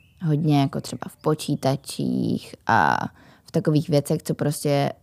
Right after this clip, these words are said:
vyzařujou to světlo, protože taky se tomu říká aditivní medo-, metoda, nebo taková jako sčítací.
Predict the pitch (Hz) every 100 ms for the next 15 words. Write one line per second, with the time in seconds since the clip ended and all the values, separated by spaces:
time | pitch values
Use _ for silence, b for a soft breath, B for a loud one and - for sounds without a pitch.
0 | - _ _ 139 147 151 160 160 170 147
1 | 123 78 69 64 - - - 156 147 139
2 | - - - 143 143 156 135 135 B B
3 | _ - 151 147 151 147 143 - 123 -
4 | 135 156 170 165 160 165 135 - 107 -
5 | 135 131 120 120 - - 143 139 - 139
6 | 135 - - - - - 156 170 - 127